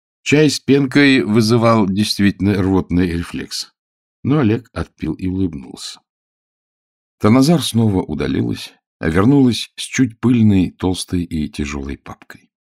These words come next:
«Вот то, зачем вы пришли. Вижу, вы торопитесь. Все время поглядываете на часы. Я не стану вас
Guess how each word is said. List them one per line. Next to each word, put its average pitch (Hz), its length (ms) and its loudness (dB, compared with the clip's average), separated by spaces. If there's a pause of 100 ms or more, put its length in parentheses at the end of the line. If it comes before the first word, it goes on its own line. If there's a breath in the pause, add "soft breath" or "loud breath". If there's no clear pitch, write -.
(1300)
«Вот 127 300 -4
то, 147 320 0
зачем 104 400 -2
вы 104 100 -6
пришли. 87 480 -8 (180)
Вижу, 98 340 -2
вы 92 80 -2
торопитесь. 104 600 -8 (500)
Все 107 160 2
время 95 300 4
поглядываете 90 840 0
на 90 140 -4
часы. - 460 -10 (480)
Я - 160 -4
не 71 100 -2
стану 82 460 -4 (140)
вас 76 260 -8